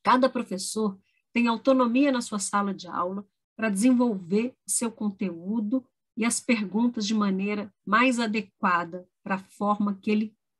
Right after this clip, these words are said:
sabe o que que ele vai direcionar e o que que ele deseja como uma meta de compreensão. Nós queremos mesmo é que o aluno,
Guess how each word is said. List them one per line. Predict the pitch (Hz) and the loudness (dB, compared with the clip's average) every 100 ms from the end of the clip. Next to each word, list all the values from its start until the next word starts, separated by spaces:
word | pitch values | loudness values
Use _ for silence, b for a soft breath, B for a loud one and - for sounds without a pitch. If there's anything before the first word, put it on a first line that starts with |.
| _ | _
sabe | - - - 247 277 247 285 311 _ _ _ _ _ - | -10 -6 2 4 4 4 4 4 _ _ _ _ _ -12
o | |
que | 190 - 254 | -4 0 0
que | 254 | 2
ele | 240 | 0
vai | 196 170 208 247 | -2 -2 0 0
direcionar | 226 226 214 - 208 190 185 190 196 _ _ | -2 -4 -4 -4 -2 -4 -4 -6 -8 _ _
e | 208 | -4
o | |
que | 220 | -4
que | 202 | -4
ele | 214 208 | -2 0
deseja | 202 190 196 196 196 | 0 -2 -4 -4 -6
como | 196 196 | -4 -2
uma | 190 | -2
meta | 190 196 233 277 - | -2 0 2 2 -2
de | 220 | -6
compreensão. | 240 214 196 226 208 - 156 - _ _ _ _ _ _ _ _ _ _ _ _ _ _ _ _ - | -6 -8 -6 -6 -6 -6 -8 -14 _ _ _ _ _ _ _ _ _ _ _ _ _ _ _ _ -4
Nós | 202 214 | -2 -2
queremos | - 196 196 214 190 - | -4 -2 -2 -2 -4 -8
mesmo | 180 190 180 - _ _ - | -6 -6 -6 -12 _ _ -20
é | |
que | 190 226 | -6 -2
o | 226 | 2
aluno, | 214 175 165 175 262 247 175 165 | 2 0 -4 4 6 6 2 -6